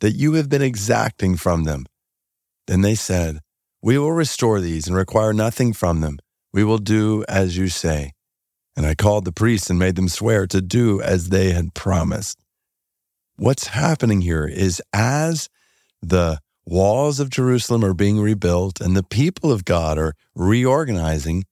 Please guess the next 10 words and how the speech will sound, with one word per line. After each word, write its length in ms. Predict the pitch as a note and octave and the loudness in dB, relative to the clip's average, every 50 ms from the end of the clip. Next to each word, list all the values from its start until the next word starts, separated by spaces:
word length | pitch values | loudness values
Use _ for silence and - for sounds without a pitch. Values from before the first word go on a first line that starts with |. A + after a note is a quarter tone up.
| _ _ _ _ _ _ _ _ - - | _ _ _ _ _ _ _ _ -10 -2
there 200 | - B2 C3 C3 | 0 2 2 2
are 240 | D3+ C#3+ D3+ C#3 C#3+ | 2 0 0 0 0
some 400 | B2+ - - - - D3+ F3 F#3+ | 0 -2 -4 -2 0 0 2 2
among 320 | F#3 D3+ B2+ A2+ A2 G#2+ G#2 | 2 2 2 2 2 0 0
God's 260 | A#2+ B2 A#2 - - | 0 -2 -2 -4 -2
people 300 | - E3+ F3 - D3 A2 | -2 -2 -2 0 -2 -2
who 200 | F#2+ A#2+ C3 A2+ | 0 0 0 2
are 220 | - A#2 C3 C3+ | 2 2 2 0
p-, 160 | - - C#3 - - | 0 -2 -4 -4 -4
oppressing 840 | G#2+ - - - - A2+ - G2+ F#2+ - - - F2 D#2+ D#2 D2+ | -4 -8 -8 -6 -2 -2 -2 -2 -2 -4 -2 -2 0 0 0 -2